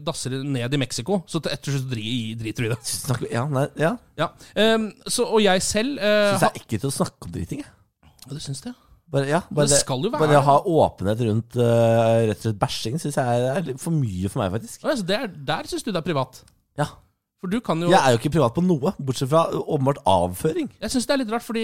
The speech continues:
Speaker 1: eh, da har du f-, tydeligvis et problem med det som kommer ut av rasshølet, men det som går inn der kan du snakke om hele tiden.
Speaker 2: Ja, det er ikke noe problem i det hele tatt.
Speaker 1: Nei.
Speaker 2: Det er jo Guds gave til, eh, homofil sex.
Speaker 1: Ja, absolutt.
Speaker 2: På en måte.
Speaker 1: Uten det så hadde du ikke vært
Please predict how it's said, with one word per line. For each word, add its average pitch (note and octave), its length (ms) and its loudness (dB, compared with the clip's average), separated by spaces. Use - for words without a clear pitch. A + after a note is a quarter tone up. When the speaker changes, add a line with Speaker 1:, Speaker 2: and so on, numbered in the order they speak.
Speaker 1:
eh, G#3+ 320 -4
da A#3 80 -2
har F3 160 2
du E3+ 80 -2
f-, - 260 -12
tydeligvis D#3 300 -6
et E3 100 -8
problem E3 260 -2
med F3 60 -2
det D#3 80 -2
som D#3 80 -6
kommer E3+ 300 -6
ut B2 240 -4
av C3+ 80 0
rasshølet, E3+ 220 -4
men G#3+ 100 -4
det E3 80 -6
som E3+ 100 -6
går A3 140 -6
inn C3+ 180 0
der E3+ 140 2
kan G4 80 -4
du F#4+ 80 -2
snakke D4 240 -4
om - 20 -2
hele G#3+ 140 -2
tiden. D3+ 240 -6
Speaker 2:
Ja, E3 60 -8
det F3+ 100 0
er F#4 80 2
ikke - 140 -14
noe C3 100 2
problem C3 140 2
i - 20 2
det C#3+ 140 4
hele B2 100 4
tatt. D#3+ 80 4
Speaker 1:
Nei. C#4 80 2
Speaker 2:
Det C#3+ 80 8
er B2 80 8
jo C3 240 4
Guds B2+ 240 -2
gave G2 400 4
til, A#2+ 420 0
eh, A#2+ 460 6
homofil A#2 340 2
sex. - 320 -6
Speaker 1:
Ja, G#3+ 140 2
absolutt. - 80 0
Speaker 2:
På F#3 80 2
en G3 160 2
måte. F3+ 80 2
Speaker 1:
Uten - 80 -6
det E3+ 100 -2
så B3 60 -2
hadde D#3 160 -2
du D3 80 -6
ikke A#2+ 80 -2
vært - 120 -14